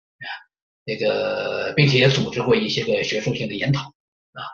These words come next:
呃，在这个过程里边的话，呃，孟浪，啊，还是一直很关心、很关注，并且只要他在美国的期间，他都会积极地参与我们智库的工作，啊，所以他也是我们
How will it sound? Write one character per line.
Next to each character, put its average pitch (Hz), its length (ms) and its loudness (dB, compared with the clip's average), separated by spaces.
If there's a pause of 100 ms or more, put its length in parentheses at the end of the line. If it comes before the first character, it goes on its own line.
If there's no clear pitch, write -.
(540)
呃， - 240 -4
在 208 120 6
这 349 120 6
个 359 120 6
过 277 120 8
程 214 160 8
里 139 100 6
边 131 160 6
的 127 80 6
话， 113 440 4
呃， 127 80 -2
孟 220 260 10
浪， - 340 6
啊， 113 200 -4
还 156 140 -2
是 160 160 2
一 208 200 0
直 160 180 4
很 214 180 -2 (160)
关 220 240 8
心、 233 440 2 (160)
很 113 260 -2
关 220 260 6
注， - 340 0 (260)
并 185 180 6
且 135 200 6
只 - 140 2
要 277 180 8
他 226 100 4
在 202 140 4
美 - 220 0
国 147 120 -2
的 156 100 4
期 147 180 0
间， 143 280 2 (160)
他 170 140 2
都 185 80 4
会 165 140 4
积 202 140 0
极 214 100 -2
地 - 120 0
参 339 300 2
与 - 200 -4 (180)
我 - 140 -20
们 - 100 -20
智 - 140 -8
库 - 60 -14
的 - 180 -20
工 - 120 -20
作， - 840 -20
啊， - 40 -14 (320)
所 220 120 8
以 226 40 8
他 302 140 4
也 - 120 4
是 233 140 4
我 143 180 2
们 143 400 0